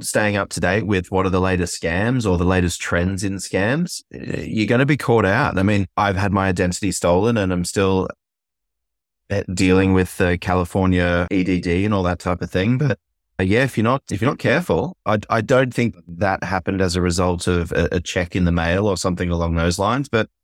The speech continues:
I've had that as well. My friends had their tax return check stolen.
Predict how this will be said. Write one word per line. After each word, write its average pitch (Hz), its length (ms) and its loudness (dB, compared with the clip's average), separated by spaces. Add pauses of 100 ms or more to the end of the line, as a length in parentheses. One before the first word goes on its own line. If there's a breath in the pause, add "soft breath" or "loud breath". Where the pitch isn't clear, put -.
(280)
I've 107 220 0 (260)
had 107 180 0
that 110 140 0
as 98 120 -2
well. 123 220 4
My 98 320 0
friends 107 580 4
had 98 460 0
their 101 500 2 (440)
tax - 420 -6
return 98 800 0
check 104 600 -2 (540)
stolen. 143 520 -2